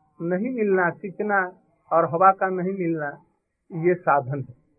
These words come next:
श्रवण कीर्तन जले करे सिंचन। और अपराध जो है वो क्या है? उखाड़ देना, चर जाना, एकदम तमूल से ही।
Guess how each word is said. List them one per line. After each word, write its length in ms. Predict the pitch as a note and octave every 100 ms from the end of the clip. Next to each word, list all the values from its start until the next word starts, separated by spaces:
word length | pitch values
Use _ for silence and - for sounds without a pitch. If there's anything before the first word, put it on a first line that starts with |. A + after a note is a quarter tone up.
| _ _ _ _
श्रवण 360 | F3 F3+ A3 A3
कीर्तन 440 | - E3 G3 F#3+
जले 400 | F3 E3 E3+ F3+
करे 400 | F#3 D3 C#3+ C3+
सिंचन। 500 | B2+ B2+ A#2 A2 A2+ - - - - _ _ _ _ _ _ _ - - D#3
और 260 | F3 G3 F3+
अपराध 420 | E3+ F3 F3+ A3
जो 280 | B3+ B3 A#3+
है 160 | A3+
वो 240 | A3 A3 A3+
क्या 180 | G#3 F3
है? 160 | D3 - - _ _ _ _ _ _ _ _ _ _ _ E3 D3+
उखाड़ 340 | C#3+ - A#2+
देना, 360 | G#2+ D2+ - _ _ _ _ _ _
चर 180 | G#3 F3
जाना, 440 | D#3 C#3 B2+ C#3 G#3
एकदम 440 | F3+ F#3 G#3+ G#3
तमूल 400 | G3+ F#3+ F#3 E3+
से 140 | -
ही। 120 | C#3